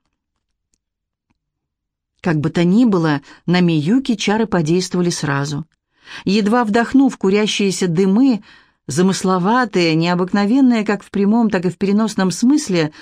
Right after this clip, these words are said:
и вместе с тем сладостные, иные завитки были до того густы, что ей казалось, она может попробовать их на зуб и покатать во рту — она тут же ощутила их бальзамический аромат, похожий на благоухание,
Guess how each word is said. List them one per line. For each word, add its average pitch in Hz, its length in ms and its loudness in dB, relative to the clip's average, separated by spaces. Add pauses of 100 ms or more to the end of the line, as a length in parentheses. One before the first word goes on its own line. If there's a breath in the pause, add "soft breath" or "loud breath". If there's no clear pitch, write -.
(300 loud breath)
и 196 120 -2
вместе 226 380 2
с - 80 -8
тем 220 360 0
сладостные, 160 1000 -2 (560)
иные 156 400 0
завитки 156 480 -2
были 160 220 -2
до 156 140 -2
того 165 280 0
густы, 156 380 -2
что - 160 -4
ей 165 200 0
казалось, 175 640 -2 (360 loud breath)
она 170 240 2
может 165 300 -2
попробовать 170 600 0
их 147 160 -4
на 156 160 2
зуб 165 380 -2
и 160 320 0
покатать 147 560 -4
во 143 140 -2
рту — 269 420 -2 (540 loud breath)
она 254 220 2
тут 254 220 -2
же 202 100 0
ощутила 202 480 -2
их 190 220 0
бальзамический 175 840 -2
аромат, 165 520 -2
похожий 151 420 -2
на 151 140 2
благоухание, 185 920 -2